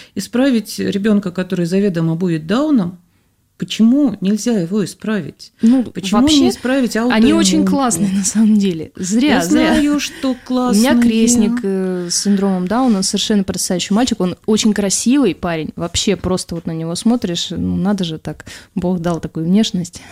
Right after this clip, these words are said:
Speaker 2: Вот.
Speaker 1: Ну, красивые они
Speaker 2: Э,
Speaker 1: бывают.
Speaker 2: ну,
Speaker 1: Да, это
Speaker 2: и он
Speaker 1: если
Speaker 2: сам по себе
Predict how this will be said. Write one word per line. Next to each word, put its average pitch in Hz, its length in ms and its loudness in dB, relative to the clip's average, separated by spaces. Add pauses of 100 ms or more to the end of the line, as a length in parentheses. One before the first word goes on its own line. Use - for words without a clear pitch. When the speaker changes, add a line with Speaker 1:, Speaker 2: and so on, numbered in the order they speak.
(160)
Speaker 2:
Вот. 170 420 -4
Speaker 1:
Ну, 196 140 -4
красивые 208 540 -2
они 240 140 4
Speaker 2:
Э, 226 120 -4
Speaker 1:
бывают. 262 340 0
Speaker 2:
ну, - 80 -4
Speaker 1:
Да, 180 220 2
это 185 160 2
Speaker 2:
и 226 140 2
он 202 80 4
Speaker 1:
если - 20 4
Speaker 2:
сам 240 240 2
по 254 80 2
себе 294 160 0